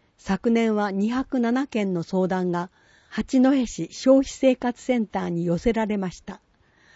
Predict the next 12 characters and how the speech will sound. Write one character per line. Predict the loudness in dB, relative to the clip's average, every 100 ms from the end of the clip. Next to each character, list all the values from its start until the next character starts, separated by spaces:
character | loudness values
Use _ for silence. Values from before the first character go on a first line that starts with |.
| -20 _
相 | 4 4
談 | 4 2
件 | 2 2 2
数 | 2 2
は | 4 4
増 | 4 6
え | 6
続 | 4 -4 -4
け | -4
て | -2 -2
お | -2
り、 | -4